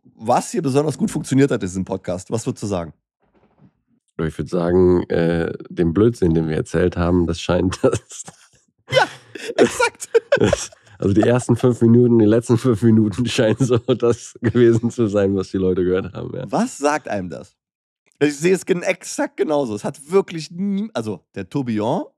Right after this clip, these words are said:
Speaker 1: war ein Bugatti, glaub ich. Nicht der,
Speaker 2: Ja.
Speaker 1: nein, der, der Fer-, nee, Entschuldigung, der Ferrari
Speaker 2: Ferrari.
Speaker 1: war, das war ein, war ein La, La Ferrari F achtzig oder sowas?
Speaker 2: Ja, ja.
Speaker 1: Aber, ähm,
Speaker 2: Also
Speaker 1: genau,
Speaker 2: gibt's mehr als
Speaker 1: das,
Speaker 2: einen, ja.
Speaker 1: äh, ja, ein paar, aber, äh,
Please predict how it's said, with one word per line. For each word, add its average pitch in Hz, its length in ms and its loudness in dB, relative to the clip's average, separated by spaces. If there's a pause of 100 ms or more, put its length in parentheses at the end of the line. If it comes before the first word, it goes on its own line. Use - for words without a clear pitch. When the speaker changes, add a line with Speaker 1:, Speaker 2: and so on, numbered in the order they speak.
(280)
Speaker 1:
war 107 140 -8
ein 104 80 -6
Bugatti, 95 320 -10
glaub 80 240 -10
ich. - 180 -16
Nicht - 220 -6
der, 98 140 2
Speaker 2:
Ja. 82 60 -2
Speaker 1:
nein, 151 160 4
der, 160 120 0
der 120 100 -6
Fer-, - 160 0
nee, 151 60 4
Entschuldigung, 127 340 2
der 98 220 -2
Ferrari 101 320 0
Speaker 2:
Ferrari. 147 140 -2
Speaker 1:
war, 139 80 -4
das 113 140 -8
war 123 120 -6
ein, 113 80 -10
war 120 140 -8
ein - 60 -16 (200)
La, 113 220 -4
La 131 120 -2
Ferrari 143 480 -2
F 147 120 -6
achtzig - 300 -10
oder 180 100 -6
sowas? 240 220 -8 (240)
Speaker 2:
Ja, 95 160 -2
ja. 90 220 -2 (560)
Speaker 1:
Aber, 120 300 0
ähm, 113 300 -4
Speaker 2:
Also - 120 -10
Speaker 1:
genau, 196 140 4
Speaker 2:
gibt's - 160 -6
mehr 90 200 2
als 135 100 -2
Speaker 1:
das, 87 120 -4
Speaker 2:
einen, 85 80 -4
ja. 80 200 -4 (420)
Speaker 1:
äh, - 840 -16
ja, 104 60 -6
ein 98 100 -10
paar, 117 480 -4
aber, 110 1120 -6
äh, - 40 -20